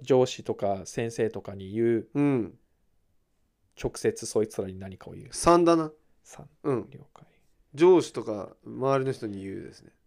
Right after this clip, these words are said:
Speaker 1: どんな映画が好きですか？
Speaker 2: はい。
Speaker 1: サイファイ、ファンタジー。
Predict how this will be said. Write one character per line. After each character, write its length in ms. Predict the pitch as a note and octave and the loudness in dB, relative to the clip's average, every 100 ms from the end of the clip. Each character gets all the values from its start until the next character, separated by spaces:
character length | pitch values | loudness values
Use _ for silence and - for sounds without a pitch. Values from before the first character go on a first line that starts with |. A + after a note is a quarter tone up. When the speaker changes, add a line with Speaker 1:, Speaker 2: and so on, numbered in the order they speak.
| - | 4
Speaker 1:
ど 140 | G3+ | 4
ん 100 | C#4 | 4
な 160 | E3+ B2 | 2 4
映 220 | B2 A#2 | 2 2
画 120 | A2+ | 0
が 160 | G#2+ G2+ | -2 -4
好 120 | - | -8
き 100 | - | -8
で 100 | G2+ | -8
す 120 | - | -8
か？ 180 | - F#2+ | -12 -8
Speaker 2:
は 180 | - A#2+ | -4 -6
い。 40 | |
Speaker 1:
サ 220 | G2 D3 C#3 | 0 4 4
イ 60 | |
フ 120 | C#3+ | 4
ァ 200 | C3 B2+ | 2 2
イ、 20 | A#2 | 0
フ 60 | |
ァ 160 | - B2 | -4 -6
ン 80 | B2+ | -4
タ 160 | A#2 | -6
ジ 320 | G2+ F#2+ - - | -6 -8 -12 -18
ー。 580 | _ _ _ _ _ | _ _ _ _ _